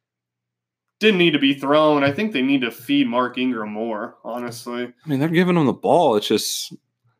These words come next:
Speaker 2: I think teams still don't respect Lamar Jackson's throwing.
Speaker 1: I wouldn't either, honestly, still. I'd still make him prove it.
Speaker 2: Yeah. I mean, just 'cause you completed a few long passes week one and week two, like, doesn't make you a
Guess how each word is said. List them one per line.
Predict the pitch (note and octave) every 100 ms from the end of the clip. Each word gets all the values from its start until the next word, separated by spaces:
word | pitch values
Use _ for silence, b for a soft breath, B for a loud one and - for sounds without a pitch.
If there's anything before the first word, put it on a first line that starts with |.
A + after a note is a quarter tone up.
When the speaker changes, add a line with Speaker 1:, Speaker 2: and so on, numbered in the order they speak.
| _
Speaker 2:
I | - F#3
think | G3 C3
teams | D3 A#2+ -
still | - C#3 B2
don't | A2
respect | G#2 G2+ - F#2+ F2 _
Lamar | A2 A2
Jackson's | G2+ G2 F2+ F2+ - -
throwing. | G2+ F2+ - - _ -
Speaker 1:
I | B2+ E3+ D#3 -
wouldn't | B2 C3+ D3+
either, | D3 A3 B2 A#2+ -
honestly, | C3 C#3 D3 - C#3
still. | C#3 C#3+ C#3+
I'd | G3 A3+
still | F4+ A3
make | D3+
him | C3+ A2+
prove | C#3 C#3+
it. | A2+ A2+ -
Speaker 2:
Yeah. | D#3 D3 G2 -
I | C#3+
mean, | E3 D3+
just | F3 -
'cause | F3
you | D#3+
completed | D3+ A#2 E3+ D3
a | A2+
few | - C3+
long | B2+ A2
passes | A#2 A#2 - G2+
week | A2+ A2
one | A#2 A2+
and | G#2
week | G#2 G2
two, | - A#2+ G#2
like, | G2 G2 G2+ - _ _
doesn't | B2+ A2+
make | G#2+ G2+
you | A2+ G2+
a | F#2+